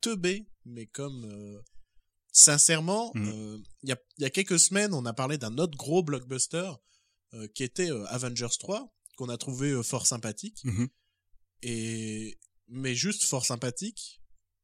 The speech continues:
Speaker 1: Et, mais face à ce Jurassic World deux, c'est genre un chef-d'œuvre.
Speaker 2: <laughs>
Speaker 1: Mais sincèrement, il y a des personnages attachants,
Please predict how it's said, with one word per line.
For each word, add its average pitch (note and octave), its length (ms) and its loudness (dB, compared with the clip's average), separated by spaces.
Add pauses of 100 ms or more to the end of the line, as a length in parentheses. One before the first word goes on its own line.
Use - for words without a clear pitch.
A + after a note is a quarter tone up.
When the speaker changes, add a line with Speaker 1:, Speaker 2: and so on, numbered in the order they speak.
Speaker 1:
Et, - 140 -12
mais B2+ 160 2
face D#3+ 240 6
à A2+ 40 0
ce - 140 0
Jurassic G2+ 500 -2
World G2 300 -6
deux, F#3+ 300 -2
c'est - 220 -6
genre F2 260 -10
un - 60 -14
chef-d'œuvre. B2+ 440 -4 (260)
Speaker 2:
<laughs> - 1000 8
Speaker 1:
Mais D3 200 4
sincèrement, D#3+ 680 6
il A#2+ 60 -4
y - 20 4
a B2+ 60 2
des B2 100 -2
personnages C3+ 520 2
attachants, C3 580 0